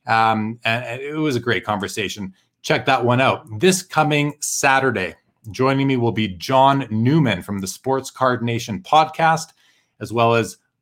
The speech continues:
Hobby Hotline. Next Wednesday, joining me is gonna be Jordan Hagedorn. Jordan is a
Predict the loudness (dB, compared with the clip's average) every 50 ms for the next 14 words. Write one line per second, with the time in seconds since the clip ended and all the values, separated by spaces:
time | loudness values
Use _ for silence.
0 | _ -6 -2 0 0 0 0 0 2 2 2 4 4 4 2 4 4 2 0 -2
1 | -4 -10 _ _ _ _ _ _ _ _ -10 -4 -2 -2 -2 -2 -4 -6 -4 0
2 | 0 2 2 0 0 0 -2 -2 0 0 0 0 0 0 -2 -2 -2 -4 -4 -6
3 | -4 -4 -2 -2 -2 -2 -2 -2 -2 -2 -4 -6 -10 _ _ _ -18 -14 -4 0
4 | 4 4 4 4 4 2 0 0 -2 -6 -4 -2 0 0 2 2 2 2 2 2
5 | 0 0 -4 -6 -4 -2 -2 -2 -2 -2 -4 -4 -2 0 0 0 0